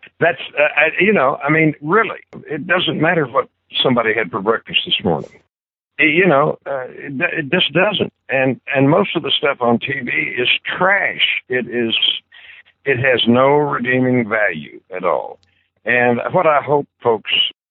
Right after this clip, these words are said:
will, uh, hope our world will, again, that's the reason for my focus on, on faith, because we need to get back to what really matters and, and, you know, let these other things just be light entertainment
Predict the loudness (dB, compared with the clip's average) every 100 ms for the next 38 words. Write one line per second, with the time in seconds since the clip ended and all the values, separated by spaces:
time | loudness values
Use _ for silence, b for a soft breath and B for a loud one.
0 | _ -2 0 0 0 -2 -2 -4 -6 -10
1 | -10 -4 -2 -2 -4 -4 0 2 4 4
2 | 4 2 -2 -8 -12 -8 -8 -4 -4 -4
3 | -2 0 0 2 2 2 0 -2 0 2
4 | 2 2 -2 0 0 0 0 -4 -4 -2
5 | 0 2 2 0 _ B B B B B
6 | -2 2 2 2 0 -2 -6 -8 0 2
7 | 4 2 -4 _ _ _ -4 2 2 2
8 | 0 -2 0 -2 -2 -2 -2 -2 -16 -2
9 | 0 2 0 2 2 2 2 -2 -2 -2
10 | -4 B B B B B B -2 2 2
11 | 2 0 2 4 4 2 -2 -2 -2 0
12 | 0 0 0 0 0 -4 -4 -4 -4 -4
13 | -8 _ _ -10 0 2 2 2 2 2
14 | 2 2 2 0